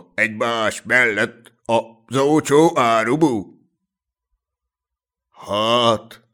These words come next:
igen jó helyet adtak az kóruson. Azt annyi volt ott az úri nép, hogy csak úgy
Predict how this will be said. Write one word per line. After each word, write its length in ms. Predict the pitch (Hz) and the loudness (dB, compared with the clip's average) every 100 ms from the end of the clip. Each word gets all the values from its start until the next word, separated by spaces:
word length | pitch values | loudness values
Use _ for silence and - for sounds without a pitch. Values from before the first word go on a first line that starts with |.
| _ - | _ -6
igen 560 | 110 123 127 147 151 | -2 0 4 6 6
jó 400 | 147 156 165 170 | 6 6 6 4
helyet 420 | 139 156 175 170 - | 6 8 8 8 2
adtak 580 | 117 107 - 160 156 156 | -4 -4 2 2 2 0
az 140 | 147 | -2
kóruson. 880 | - 123 127 123 139 165 123 87 78 _ _ _ _ _ _ _ _ _ _ - 107 | -2 -2 0 2 2 0 -2 -8 -12 _ _ _ _ _ _ _ _ _ _ -10 -4
Azt 400 | 110 107 - - | -2 -2 -8 -6
annyi 640 | 120 117 117 113 117 120 | 0 0 0 -2 -2 -2
volt 500 | 120 127 160 151 156 - | 0 4 4 2 -2 -2
ott 360 | 165 160 - | -2 -2 -4
az 220 | 160 143 | 0 4
úri 460 | 170 185 151 139 156 | 6 6 6 4 2
nép, 460 | 156 190 160 160 117 | 4 6 6 4 0
hogy 200 | 165 165 | -2 0
csak 240 | 185 175 | -2 4
úgy 240 | 170 165 | 4 4